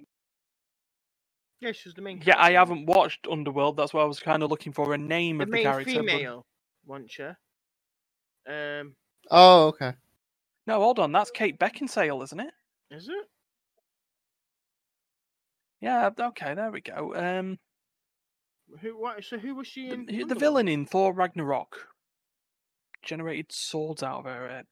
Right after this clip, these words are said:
Speaker 1: Oh,
Speaker 2: hair
Speaker 1: his
Speaker 2: weave.
Speaker 1: sister?
Speaker 2: Yeah. She was
Speaker 3: Oh,
Speaker 2: that.
Speaker 3: okay.
Speaker 2: She was also, um, she was also cameoed as Janine in Hot Fuzz.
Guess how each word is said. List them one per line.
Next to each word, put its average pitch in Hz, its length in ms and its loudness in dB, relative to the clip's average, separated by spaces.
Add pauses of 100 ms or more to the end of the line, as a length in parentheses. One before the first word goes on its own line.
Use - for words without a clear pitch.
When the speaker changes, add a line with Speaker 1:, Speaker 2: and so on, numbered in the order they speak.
(160)
Speaker 1:
Oh, 247 160 -2
Speaker 2:
hair 160 120 -8
Speaker 1:
his 190 80 -12
Speaker 2:
weave. 208 160 -8
Speaker 1:
sister? 120 600 -10 (320)
Speaker 2:
Yeah. 202 260 -2 (640)
She - 140 -14
was 185 120 4
Speaker 3:
Oh, 185 60 6
Speaker 2:
that. 160 200 4
Speaker 3:
okay. - 80 -16 (140)
Speaker 2:
She - 200 -2
was 165 160 0
also, 165 480 2
um, 151 240 -2 (160)
she - 140 -14
was 156 120 -16
also 160 280 -2 (600)
cameoed 151 460 0
as 139 160 -6
Janine 151 580 -4
in 139 280 -16
Hot 151 180 -6
Fuzz. - 240 -14